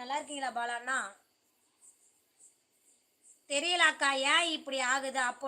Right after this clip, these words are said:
நாளைக்கு உங்க லைவ்லயும் மெம்பர்ஷிப் போயிடுமா? அப்படிலாம் போகாது. என் லைவ்ல நீ எப்பயும் மெம்பர்ஷிப் ஜாயின் பண்ணிட்ட, ஆனா போகலையே. தேங்க்யூ, தேங்க்யூ அண்ணா. சுமில் ஜோசனா, நன்றி, நன்றி, நன்றி. கிஃப்ட் பண்ணதுக்கு நன்றி, ரொம்ப, ரொம்ப நன்றி அண்ணா. ஹாய் பாலா சொல்றாங்க,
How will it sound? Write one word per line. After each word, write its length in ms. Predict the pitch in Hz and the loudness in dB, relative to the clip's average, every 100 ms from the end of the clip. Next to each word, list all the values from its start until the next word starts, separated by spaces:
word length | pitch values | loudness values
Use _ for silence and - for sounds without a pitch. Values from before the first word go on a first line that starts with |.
| 254 | 0
நாளைக்கு 380 | 254 302 320 - 294 | 2 2 0 -4 -6
உங்க 160 | 269 262 254 | -2 -2 -2
லைவ்லயும் 560 | 285 311 302 294 220 190 - - - _ _ _ | -4 -4 -2 -2 -2 -10 -20 -20 -20 _ _ _
மெம்பர்ஷிப் 520 | 240 277 339 330 311 254 | -6 -2 0 0 -4 -8
போயிடுமா? 320 | 254 247 254 | -8 -2 -2
அப்படிலாம் 360 | 247 320 339 247 | 0 2 0 0
போகாது. 260 | 277 277 247 269 | -2 -2 0 0
என் 120 | 330 | 2
லைவ்ல 220 | 339 349 330 | 2 2 0
நீ 40 | 269 | -2
எப்பயும் 280 | 269 359 320 | -2 -4 -2
மெம்பர்ஷிப் 380 | 269 262 247 240 | -4 -6 -6 -4
ஜாயின் 240 | 233 226 | -6 -6
பண்ணிட்ட, 240 | 214 196 214 | -10 -6 -4
ஆனா 100 | 262 277 | -4 -4
போகலையே. 360 | 277 277 233 180 - - _ | -4 -2 -4 -8 -16 -20 _
தேங்க்யூ, 280 | 269 339 339 294 | 2 2 0 0
தேங்க்யூ 280 | 277 294 330 | 0 2 0
அண்ணா. 120 | 277 262 254 | 2 0 0
சுமில் 240 | 277 302 | -4 -2
ஜோசனா, 260 | 302 302 285 262 | 0 2 2 0
நன்றி, 220 | 247 262 247 | -4 -4 -4
நன்றி, 220 | 233 233 226 | -8 -8 -8
நன்றி. 240 | 202 202 - - - _ | -12 -14 -14 -20 -20 _
கிஃப்ட் 220 | 285 - | -10 -2
பண்ணதுக்கு 340 | 320 302 302 262 | 0 0 -2 -2
நன்றி, 200 | 247 269 254 | -2 -4 -4
ரொம்ப, 120 | 247 294 | -2 0
ரொம்ப 140 | 294 294 | 0 -2
நன்றி 220 | 226 233 220 | -4 -8 -8
அண்ணா. 140 | 190 185 _ _ _ _ _ - _ _ _ _ - | -8 -10 _ _ _ _ _ -20 _ _ _ _ 2
ஹாய் 260 | 277 330 285 | 2 4 4
பாலா 200 | 269 311 311 | 6 4 2
சொல்றாங்க, 300 | 262 247 | 2 0